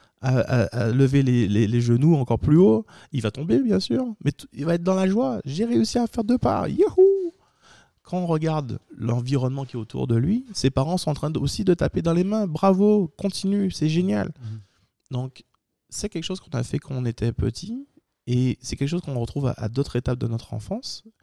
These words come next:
Speaker 1: Quelque part, quand on devient adulte, est-ce que ça veut dire qu'on, on, on ne va plus célé-, se célébrer ? C'est dommage. Parce que qui est présent au moment où on fait ses choix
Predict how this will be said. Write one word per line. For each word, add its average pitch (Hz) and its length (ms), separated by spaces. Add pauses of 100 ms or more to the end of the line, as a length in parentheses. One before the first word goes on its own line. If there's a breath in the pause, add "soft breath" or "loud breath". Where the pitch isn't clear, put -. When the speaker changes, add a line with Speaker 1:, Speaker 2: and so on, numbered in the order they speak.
(320 loud breath)
Speaker 1:
Quelque 127 220
part, 160 200
quand - 140
on - 20
devient 120 180
adulte, 120 540 (260)
est-ce - 180
que - 80
ça - 160
veut 110 100
dire 117 180
qu'on, 139 420
on, - 220
on 117 100
ne 110 260
va 117 120
plus - 180
célé-, 123 260
se - 120
célébrer ? 139 600
C'est - 160
dommage. 160 440 (520)
Parce - 200
que 117 360 (840)
qui 196 240
est 180 60
présent 131 560
au 127 120
moment 135 320
où - 20
on 127 140
fait 117 160
ses - 180
choix 196 340